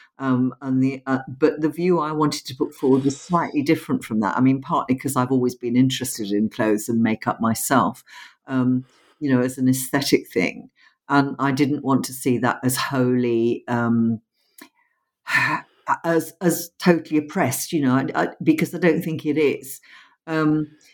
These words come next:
so the thing about little girls and, <sighs> you know, it verges into discussions of princess culture, but also being concerned about how they look. It's a balance thing, isn't it? You don't want them to be obsessed.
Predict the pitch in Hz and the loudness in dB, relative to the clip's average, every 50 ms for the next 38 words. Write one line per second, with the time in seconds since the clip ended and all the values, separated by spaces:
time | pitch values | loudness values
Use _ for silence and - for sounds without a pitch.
0 | _ _ _ _ _ _ 196 180 - - 214 196 190 185 190 202 202 254 233 214 | _ _ _ _ _ _ -4 -4 -2 -2 0 0 2 2 0 -2 -2 -2 0 0
1 | 214 196 190 180 - 190 185 - 196 160 180 170 160 160 151 151 139 147 160 143 | 0 0 0 0 0 -2 -2 -2 -2 -2 0 0 0 2 0 0 0 2 2 2
2 | 147 156 - 160 - - - 180 175 - 220 202 180 165 151 135 143 160 165 - | 2 0 -2 -2 -4 -2 -2 -2 -2 0 0 0 0 0 2 2 0 0 0 -2
3 | 175 180 175 165 151 160 143 160 156 143 139 - - 151 147 - - 156 143 - | -2 0 0 0 -2 -2 0 0 0 0 0 0 -2 -2 -2 0 -2 -2 -2 0
4 | - 147 131 151 147 - - - - 143 139 135 - - 131 131 131 - - - | 0 0 2 2 0 0 0 0 0 2 2 0 -2 -2 0 0 -2 -4 -4 -2
5 | 143 147 143 - - - - 113 107 - 127 - - 151 147 139 139 - - 127 | 0 0 0 0 -4 -4 -2 -2 -2 -2 -4 -2 0 0 0 0 0 -2 -4 -4
6 | 127 131 139 127 127 127 - 135 131 131 - 135 127 127 123 131 123 113 143 131 | -2 0 2 2 2 0 -2 -6 -6 -4 -2 0 0 0 0 0 -2 -4 0 0
7 | 127 127 127 123 120 127 127 - - - - - - - - - - _ - 233 | 0 0 2 0 2 2 0 0 -2 -8 -18 -20 -20 -20 -20 -20 -2 _ 2 2
8 | - - 233 214 - - - 190 196 202 202 196 180 156 147 - - - 143 120 | 2 2 0 0 -2 -2 -4 -2 0 0 2 2 0 0 -2 -8 -6 -4 -2 0
9 | 110 113 120 143 - - 139 120 117 - - 156 151 - - 180 185 - - 165 | 0 0 0 0 -2 -2 -4 -4 -4 -4 -4 -6 0 2 2 2 2 0 -2 -4
10 | 160 143 - 139 151 147 147 - - - 151 143 139 139 - - - - 143 101 | -4 -4 -2 0 0 0 0 -2 -4 0 2 2 2 2 0 -6 0 0 2 2
11 | - 120 - - - - - - | 2 0 -2 -2 -2 -2 -4 -6